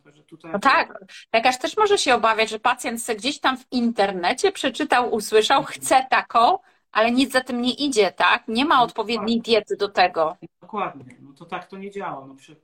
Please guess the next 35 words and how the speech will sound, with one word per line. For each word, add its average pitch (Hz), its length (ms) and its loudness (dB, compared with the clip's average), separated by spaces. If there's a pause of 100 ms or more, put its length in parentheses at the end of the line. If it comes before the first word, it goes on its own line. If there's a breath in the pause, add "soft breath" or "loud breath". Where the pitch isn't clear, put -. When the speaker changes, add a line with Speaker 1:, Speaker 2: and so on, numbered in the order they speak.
(140)
Speaker 1:
przykro 165 400 -20
mi, 156 100 -12
ale 151 160 -16
to 151 100 -20
tak 156 200 -18
nie 151 140 -16
działa, 120 400 -20
nie? - 640 -18
Speaker 2:
Mhm. 185 420 -10 (720 soft breath)
No 403 80 2
dobrze, 453 300 0
to 240 120 -2
powiedz 381 300 2
w - 40 -12
takim 285 260 -2
razie, 262 280 0
co - 240 0
to 392 100 2
jest 339 120 -2
ten 254 140 0
protokół 233 480 0
Bernsteina? 185 760 -2
Jakie 214 200 -4
są 277 120 -2
jego 277 180 2
zasady? 226 540 2
Dla 226 160 0
kogo 233 240 0
on 247 140 2
jest? 208 280 -2
Po 247 100 2
co 240 140 -2
on 233 60 -2
został 233 300 -2
stworzony? 202 680 2